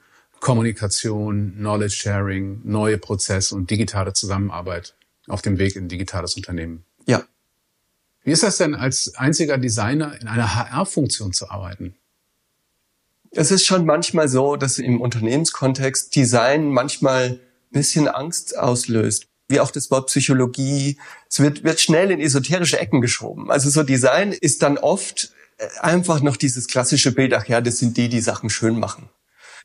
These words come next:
Speaker 2: Der Wert wird vielleicht manchmal noch gar nicht erkannt, dass es ja wirklich um Wertströme, Kundeninteraktionen, eigentlich knallhartes Geschäft geht.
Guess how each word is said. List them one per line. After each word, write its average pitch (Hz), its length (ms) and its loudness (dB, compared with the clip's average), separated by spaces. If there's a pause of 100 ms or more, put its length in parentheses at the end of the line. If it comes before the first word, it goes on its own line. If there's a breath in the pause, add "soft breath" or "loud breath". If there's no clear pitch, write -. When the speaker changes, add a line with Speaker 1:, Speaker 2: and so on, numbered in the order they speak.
(200)
Speaker 2:
Der 117 320 4
Wert 151 460 4
wird 147 160 0
vielleicht 139 380 2
manchmal 147 320 2
noch 143 160 0
gar 120 160 2
nicht 135 160 -2
erkannt, 127 440 2
dass 117 140 0
es 120 100 -2
ja 113 140 2
wirklich 117 260 -2
um 117 200 2
Wertströme, 117 640 2
Kundeninteraktionen, 120 1160 0
eigentlich - 380 -4
knallhartes 139 600 0
Geschäft - 460 -2
geht. - 320 -6